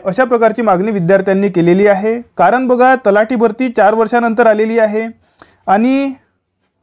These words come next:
विद्यार्थ्यांच्या हातून ही संधी जाऊ नये. नावामध्ये एखादी चूक झालेली असेल किंवा एखादा डॉक्युमेंट नंबर चुकीचा टाकलेला असेल किंवा वडिलांच्या नावामध्ये चूक झालेली असेल,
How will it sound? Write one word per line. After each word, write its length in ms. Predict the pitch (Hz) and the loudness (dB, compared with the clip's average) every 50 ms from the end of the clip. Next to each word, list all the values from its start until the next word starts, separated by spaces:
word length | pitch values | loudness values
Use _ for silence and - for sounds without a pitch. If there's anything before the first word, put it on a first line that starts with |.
| _ _ _ _ - | _ _ _ _ -4
विद्यार्थ्यांच्या 680 | 156 175 208 185 196 262 269 262 269 269 269 254 269 269 | 0 0 2 2 2 2 2 0 0 -2 -4 -2 0 0
हातून 300 | 247 226 226 262 262 262 | 0 0 0 -2 -4 -2
ही 120 | 226 269 262 | -2 -2 -2
संधी 300 | 247 214 202 220 262 247 | -2 -2 -2 -2 -2 0
जाऊ 300 | 202 208 214 226 262 247 | 0 2 2 2 2 0
नये. 360 | 226 208 208 226 247 262 240 | -2 -4 -4 -4 -6 -6 -6
नावामध्ये 520 | 185 180 175 196 226 240 240 254 220 247 226 | -4 -2 0 0 0 0 0 -2 -2 0 0
एखादी 220 | 226 233 220 247 | 0 0 -2 -2
चूक 220 | 226 - 233 208 | -4 -4 -4 -2
झालेली 380 | 185 226 226 220 226 226 233 233 | 0 0 0 0 0 0 0 0
असेल 320 | 208 214 - 220 226 220 214 | -2 0 0 -2 -2 -2 -2
किंवा 220 | 220 214 220 220 208 | -2 2 2 2 2
एखादा 240 | 190 208 202 208 | 2 0 0 0
डॉक्युमेंट 460 | 208 180 170 165 - 214 214 220 220 208 | 0 0 -2 -2 -2 -4 -2 -2 -2 0
नंबर 240 | 208 208 196 220 214 | 0 0 0 0 -2
चुकीचा 360 | 208 190 165 180 185 190 208 | -2 -4 -4 -2 0 0 0
टाकलेला 420 | 196 202 190 196 202 202 196 196 | 0 0 0 0 -2 0 2 2
असेल 360 | 185 180 - 190 190 190 190 190 190 _ _ _ _ - | 0 0 0 0 -2 -2 -2 -6 -12 _ _ _ _ 0
किंवा 160 | 208 226 226 | 2 2 2
वडिलांच्या 540 | 214 185 180 170 196 208 208 202 202 220 208 | 2 2 0 0 0 0 0 0 -2 -2 0
नावामध्ये 400 | 196 196 202 202 196 196 202 196 | 0 0 0 0 0 -2 -4 -4
चूक 180 | 185 202 190 | -4 -4 -4
झालेली 380 | 180 175 190 190 190 190 190 190 | -2 0 0 2 2 2 2 2
असेल, 400 | 185 185 185 185 185 190 196 | 0 0 0 0 0 0 -2